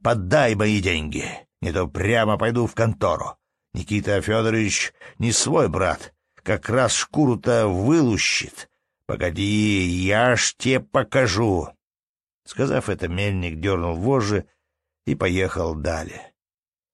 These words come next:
Смущение и досада, овладевшие Антоном при этой встрече,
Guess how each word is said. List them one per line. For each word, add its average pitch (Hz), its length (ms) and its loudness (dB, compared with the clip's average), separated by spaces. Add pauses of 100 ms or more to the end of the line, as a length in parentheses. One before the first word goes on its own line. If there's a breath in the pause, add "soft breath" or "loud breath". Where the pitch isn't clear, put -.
(240)
Смущение 131 640 2
и - 20 2
досада, 113 680 2
овладевшие 98 640 2
Антоном 90 520 -2
при 90 180 -2
этой 87 260 -2
встрече, - 640 -4